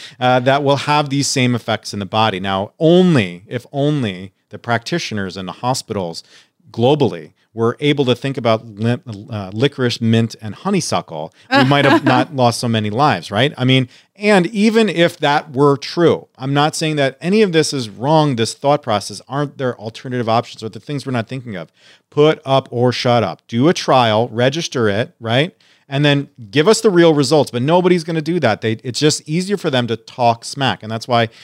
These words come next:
Speaker 2: the rant this week is words matter. You can, it's all hollow promises and make-believe. And nobody's putting the, the pen to the paper, money where their mouth is to prove that these things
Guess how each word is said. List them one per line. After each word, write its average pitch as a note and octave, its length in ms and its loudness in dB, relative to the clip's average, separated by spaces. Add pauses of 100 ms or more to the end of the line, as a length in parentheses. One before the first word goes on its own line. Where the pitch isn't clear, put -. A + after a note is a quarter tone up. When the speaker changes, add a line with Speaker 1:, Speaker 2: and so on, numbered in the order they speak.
(120)
Speaker 2:
the G#2+ 100 -6
rant D3+ 260 0
this B2+ 160 -6
week A2 220 -4
is - 180 -8 (100)
words A2+ 320 0
matter. A2 420 -4
You B2 140 -6
can, B2+ 560 -6
it's B2 220 -16
all D#3 280 2
hollow C3 420 2
promises A#2 720 -4
and G#2+ 280 -8
make-believe. G#2 600 -6 (260)
And A2+ 180 -6
nobody's C3+ 360 0
putting C3 420 -4 (100)
the, A2+ 400 -6
the G#2+ 220 -10
pen C#3+ 280 -4
to C#3+ 40 -2
the C#3 80 -2
paper, A#2+ 340 -6
money A#2+ 260 0
where A#2 120 -2
their A2 80 -6
mouth B2 300 -4
is G#2+ 160 -8
to F2 80 -20
prove G#3+ 460 -6
that G#2+ 160 -4
these G#2+ 180 -10
things G2+ 280 -10